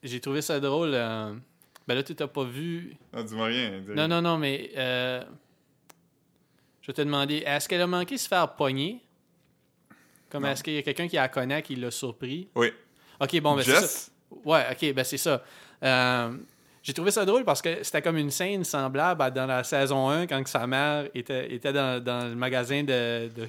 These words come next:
Speaker 1: Schwartz, je pense, ou le,
Speaker 2: Ouais.
Speaker 1: le magasin de Smoke Meat, puis elle buvait un café, là.
Speaker 2: Ouais.
Speaker 1: Puis comme, tu sais, à-, euh,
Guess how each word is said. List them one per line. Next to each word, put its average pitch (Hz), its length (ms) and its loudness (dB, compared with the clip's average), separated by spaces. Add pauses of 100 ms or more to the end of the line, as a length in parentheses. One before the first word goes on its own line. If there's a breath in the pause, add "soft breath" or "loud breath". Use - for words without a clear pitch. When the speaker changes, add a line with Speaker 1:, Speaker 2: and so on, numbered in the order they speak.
Speaker 1:
Schwartz, 170 500 -4
je - 60 -14
pense, 226 260 -10
ou 143 160 -4
le, 131 140 -2
Speaker 2:
Ouais. 117 240 0 (300 loud breath)
Speaker 1:
le 131 80 -2
magasin 131 320 0
de 147 40 -4
Smoke 139 380 -2
Meat, 160 240 0
puis - 80 -6
elle 123 100 -4
buvait 123 200 -2
un 131 80 0
café, 135 420 -2
là. 202 120 -10 (200)
Speaker 2:
Ouais. 117 160 0 (400 loud breath)
Speaker 1:
Puis - 80 -16
comme, 147 300 4 (320 soft breath)
tu 196 100 -4
sais, 208 240 -6
à-, - 160 -6 (260)
euh, 127 540 -6